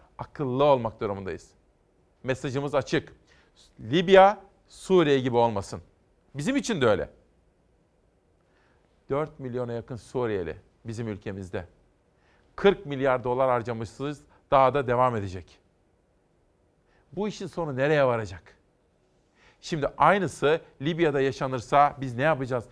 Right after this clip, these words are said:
Hangi bedelleri ödeyeceğiz? Libya'da da iç savaş var.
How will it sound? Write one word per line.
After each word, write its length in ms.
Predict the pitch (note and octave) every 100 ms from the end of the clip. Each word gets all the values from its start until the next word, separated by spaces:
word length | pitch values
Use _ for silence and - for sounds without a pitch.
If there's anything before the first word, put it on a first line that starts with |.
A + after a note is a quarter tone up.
| -
Hangi 380 | - F#3+ G#3 F3
bedelleri 440 | D3+ C3+ C3 B2+ A#2+
ödeyeceğiz? 500 | A2 G#2 A2+ G#2 - _ _ _ _ _ -
Libya'da 460 | C3+ C#3 D3 C#3 G3+
da 60 |
iç 140 | A#3+ D#3
savaş 420 | E3 A#2+ A2+ -
var. 240 | F2 -